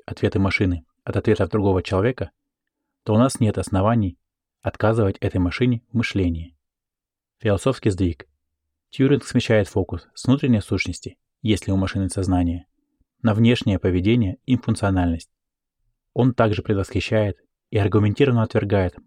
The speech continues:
множество будущих возражений, аргументы от сознания, аргумент от непредсказуемости, аргумент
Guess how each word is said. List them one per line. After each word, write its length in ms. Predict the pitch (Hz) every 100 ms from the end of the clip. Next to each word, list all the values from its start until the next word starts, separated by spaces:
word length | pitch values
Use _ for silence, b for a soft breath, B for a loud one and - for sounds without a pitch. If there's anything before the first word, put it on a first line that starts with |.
| _
множество 500 | - 110 117 - -
будущих 480 | 98 110 110 104 -
возражений, 640 | 101 101 90 90 87 - _ _ _ _
аргументы 500 | - 101 104 113 113
от 180 | - 107
сознания, 560 | 104 92 90 87 85 - _ _ _ _ -
аргумент 520 | 101 - 107 117 - -
от 140 | -
непредсказуемости, 880 | 107 - - 95 87 87 80 - _ _ _ _ _ -
аргумент 600 | 104 90 101 113 123